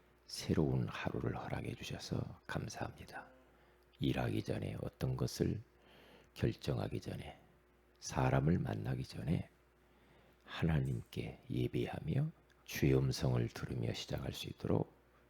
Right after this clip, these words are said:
축복하시니 감사합니다. 무질서한 인생을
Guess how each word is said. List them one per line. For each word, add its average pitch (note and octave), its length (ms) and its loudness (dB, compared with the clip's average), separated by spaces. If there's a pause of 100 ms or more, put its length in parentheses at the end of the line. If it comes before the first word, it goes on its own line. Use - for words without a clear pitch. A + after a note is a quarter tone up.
축복하시니 - 1000 0
감사합니다. - 840 -4 (1400)
무질서한 E2+ 840 8
인생을 B1+ 800 0